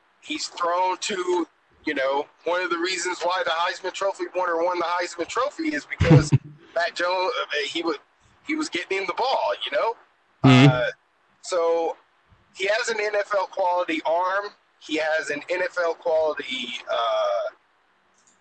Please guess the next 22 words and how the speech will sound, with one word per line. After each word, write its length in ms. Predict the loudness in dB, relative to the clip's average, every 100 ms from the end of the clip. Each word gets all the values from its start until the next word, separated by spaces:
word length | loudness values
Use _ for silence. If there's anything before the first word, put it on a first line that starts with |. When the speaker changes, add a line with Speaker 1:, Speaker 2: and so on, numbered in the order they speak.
| _ _
Speaker 1:
what, 220 | -2 -2 -2 -2
uh, 380 | 0 0 0 -4 _ _ _ -2
I 160 | -2
Q 320 | -2 -6 -6 -8
for 200 | -4 -4
the 100 | -2
game. 480 | -2 -2 -2 -4 -10 _ _ 2
Speaker 2:
Mm-hmm. 280 | 8 10 10
Speaker 1:
Um, 180 | 8 -2 -4 _
the, 360 | -12 -12 -8 -4
the 80 | -2
only 280 | 0 -2
thing 420 | -2 -2 0 -2 -4 -8
you, 140 | -6 -6 -8 -16
you've 160 | -6
just 200 | -6 -2
gotta, 260 | 0 0 -2 -6 _ _ -20 -20
you've 120 | -8
just 220 | -4 -2
gotta 200 | -2 0 0 0
ask 160 | -2
yourself: 440 | -6 -2 -2 -2